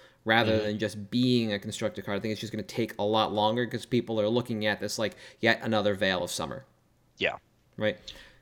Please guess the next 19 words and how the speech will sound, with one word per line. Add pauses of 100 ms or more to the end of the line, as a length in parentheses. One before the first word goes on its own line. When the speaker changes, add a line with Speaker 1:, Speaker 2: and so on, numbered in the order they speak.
(720)
Speaker 1:
And (640)
I,
I
like
the
pick
overall.
I've
got
mine (340)
because, (200)
you
know, (680)
I
play
Legacy.
Speaker 2:
Legacy,
<laughs>
yeah.